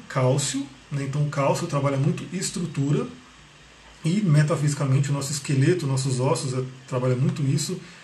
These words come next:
Ela é uma pedra energizante, ela é uma pedra que auxilia nessa questão, em caso de depressão. Lembrando que depressão, ela realmente tem vários graus, né? A pessoa pode tá num umbral, ela pode tá numa noite escura da alma,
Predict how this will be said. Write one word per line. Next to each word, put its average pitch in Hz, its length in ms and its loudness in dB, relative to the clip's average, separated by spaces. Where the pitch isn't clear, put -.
Ela 220 160 2
é - 20 4
uma 233 140 2
pedra 175 260 2
energizante, 160 840 2
ela 190 100 0
é 214 40 2
uma 220 120 0
pedra 165 300 0
que - 100 -6
auxilia 175 600 0
nessa 135 220 -4
questão, 143 300 -4
em 135 200 -4
caso 139 300 0
de 117 60 -10
depressão. 156 600 -2
Lembrando 156 420 0
que 160 100 -4
depressão, 151 600 0
ela 156 120 0
realmente 156 640 2
tem 151 160 2
vários 139 360 2
graus, 143 460 4
né? 139 140 2
A 127 40 -2
pessoa 139 280 -4
pode 131 280 -2
tá 208 340 -4
num 151 460 6
umbral, 139 400 4
ela 143 120 0
pode 156 240 -4
tá 170 140 -4
numa 156 180 -2
noite 143 200 2
escura 151 240 0
da 131 120 0
alma, 147 300 -2